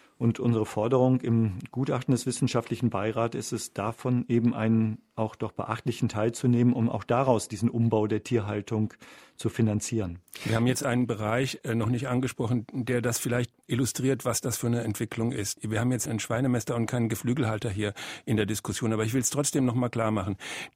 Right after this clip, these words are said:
Speaker 2: Ein Hähnchen, ein Broiler kostet im Supermarkt beim Discounter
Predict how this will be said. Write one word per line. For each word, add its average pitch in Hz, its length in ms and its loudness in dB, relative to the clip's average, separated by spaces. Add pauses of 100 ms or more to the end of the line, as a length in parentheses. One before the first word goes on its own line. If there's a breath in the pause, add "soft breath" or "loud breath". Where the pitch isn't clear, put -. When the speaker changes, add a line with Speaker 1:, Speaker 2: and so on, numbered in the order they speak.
(160)
Speaker 2:
Ein 127 160 4
Hähnchen, 139 540 2
ein 110 100 0
Broiler 123 440 2
kostet 127 580 -2
im 123 220 4
Supermarkt 127 680 0
beim 120 360 2
Discounter 113 880 0